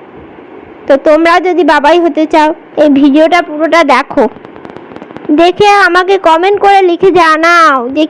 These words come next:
কেমন লাগলো আদৌ মাংস ভাত, মাংস ভাত বাবাই এর ভিডিও, আমার ভিডিও কেমন লাগছে তোমাদের, একটু কমেন্ট করে জানিও। আর মাংস ভাত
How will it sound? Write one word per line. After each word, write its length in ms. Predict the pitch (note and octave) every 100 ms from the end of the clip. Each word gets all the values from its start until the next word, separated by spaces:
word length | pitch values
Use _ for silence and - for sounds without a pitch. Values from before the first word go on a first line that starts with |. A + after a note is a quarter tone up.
| -
কেমন 440 | E4+ C#4 E4+ G4 F#4+
লাগলো 760 | D#4 D4+ D#4+ E4+ F4+ F4+ D#4 C4+
আদৌ 480 | A#3+ D4+ D4 C4+ C4+ - - - D4+
মাংস 500 | D4+ C#4+ D4+ D4 G#4+ G#4 F4
ভাত, 480 | G#4 G#4 G4+ - -
মাংস 720 | G4+ A#4 A#4 A4+ G#4+ A4+ A4+
ভাত 380 | F#4+ G4 G4+ G#4 - - C#4+
বাবাই 840 | B3+ A#3+ C4 D4+ D#4+ E4 E4+ F4+ G4 - - -
এর 220 | - D#4+ E4+
ভিডিও, 560 | C#4 C#4 B3 B3+ A#3+ A#3+ - - - - - - - - - -
আমার 340 | - C#4+ D#4+ D4+
ভিডিও 460 | C#4+ B3+ C4 C4 C4+ - -
কেমন 380 | F4+ F#4 G#4+ F4+
লাগছে 440 | C#4 E4 - -
তোমাদের, 460 | D4+ C4 A#3 A#3 C4+ - - - - - - -
একটু 260 | - C#4+ F4
কমেন্ট 420 | E4 C#4 D4 D#4
করে 200 | E4 F4+
জানিও। 520 | F4 C#4+ C#4+ E4 A4 C#5 - - - -
আর 220 | D4 E4+ F4+ - - - - - - D#4
মাংস 380 | D4 C#4+ D4
ভাত 200 | E4+ F4+